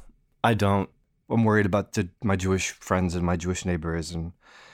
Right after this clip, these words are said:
I relate to them a lot right now, because after nine eleven,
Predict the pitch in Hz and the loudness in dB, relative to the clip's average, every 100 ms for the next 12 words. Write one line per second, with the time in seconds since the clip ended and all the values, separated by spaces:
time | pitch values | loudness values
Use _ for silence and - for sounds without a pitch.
0 | - _ _ - 127 139 135 135 120 101 | -20 _ _ -2 2 4 4 4 2 0
1 | 82 85 _ _ _ _ 101 101 98 95 | -2 -4 _ _ _ _ 2 4 4 2
2 | 95 87 87 78 76 _ _ 107 113 120 | -2 -2 -4 -4 -8 _ _ -4 0 2
3 | - 113 107 98 98 98 92 85 | 4 4 4 2 2 0 -2 -4